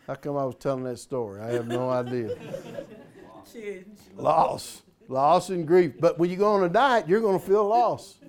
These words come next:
Speaker 1: You're gonna feel anger and conflict. You get all bothered. And then what happens is rejection and abandonment. Let me say this about forced change. Are you ready?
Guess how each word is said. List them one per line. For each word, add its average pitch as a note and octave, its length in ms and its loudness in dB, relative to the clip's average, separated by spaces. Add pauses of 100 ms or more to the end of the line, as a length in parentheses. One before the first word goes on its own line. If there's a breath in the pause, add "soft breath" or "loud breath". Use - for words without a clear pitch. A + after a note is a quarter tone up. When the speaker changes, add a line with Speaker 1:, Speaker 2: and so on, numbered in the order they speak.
(480 loud breath)
Speaker 1:
You're D3+ 120 0
gonna F3+ 180 6
feel F3+ 220 6
anger F#3 340 4
and E3+ 120 2
conflict. F3+ 520 0
You C#3+ 120 -6
get D#3+ 180 2
all E3 220 6
bothered. D#3+ 480 4 (580 loud breath)
And D#3+ 160 -2
then C#4+ 220 6
what G#3+ 180 6
happens F#3+ 560 2
is E3+ 240 4
rejection E3 720 0
and E3 160 0
abandonment. D#3+ 480 0
Let A#3+ 100 4
me D#4 80 2
say A#3 240 2
this G#3+ 220 -2
about D#3 340 -2
forced F3 320 0
change. B2 380 -4
Are B2+ 40 -4
you C3 140 -2
ready? E3 320 0